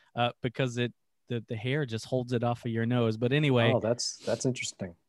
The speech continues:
Speaker 1: And living in Alaska, being an Alaskan pastor, I felt like it was the, the thing to do to fit
Speaker 2: Yeah,
Speaker 1: in, you know?
Speaker 2: right, right.
Speaker 1: Um, so I can go spear hunting for bear after we, uh, a-, as a,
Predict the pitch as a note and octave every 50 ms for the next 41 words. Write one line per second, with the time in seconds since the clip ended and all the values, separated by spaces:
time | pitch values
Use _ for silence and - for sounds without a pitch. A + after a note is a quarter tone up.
0 | _ _ - C3+ C#3+ C#3+ D3+ F#3+ G#3+ A3 A#3 A3+ A3 G3+ F3 D#3+ D#3+ E3+ F3+ F#3
1 | F3+ - - C#3+ C3 B2+ D3 D3+ E3 E3 D#3 C#3+ C3 B2 B2+ C3 C3+ C3+ C#3 C#3
2 | - - C3 A#2+ A2+ - - D3 C3+ C#3 B2+ - - B2 A2+ A2 A2+ A2+ - C3+
3 | B2+ A#2+ A#2+ A#2+ A#2 - B2+ B2+ - B2 A#2+ G#2+ - - A#2+ A#2 A2+ A2 G#2+ G#2+
4 | G#2+ - - A#2 A2 - - - B2+ B2+ B2 B2+ A2+ A2+ G#2 A2 A#2+ A#2+ A#2 A#2
5 | G#2+ G#2+ G2+ - - A#2+ A2 G#2+ A2 A2 A2+ A2+ G#2+ G#2 G#2 G2+ G2 G#2 G#2 G2
6 | A2 A#2 B2 A2 - - A2 A2 G#2 G#2 - - - A1 - - - B2 B2 _
7 | _ - - - A#2+ A#2 A#2 A2+ A#2+ A#2 B2 A#2+ A#2 - - - C#3 C#3 C3+ B2+
8 | A#2 C3+ B2+ B2+ B2+ B2 A#2+ - - B2 A#2+ A#2 G#2+ G#2 G#2 G2+ B2 B2 B2+ B2+
9 | B2+ B2 B2 A#2+ A#2+ A#2+ - A#2+ A#2+ B2 - - A2+ A2+ A#2 A#2 A2+ A2+ A2+ -
10 | _ _ _ _ _ _ _ _ _ - B2 A#2 - - - B2+ A#2+ B2 - -
11 | B2 B2 A2 B2 A#2 A2+ A2+ G#2+ G#2+ G#2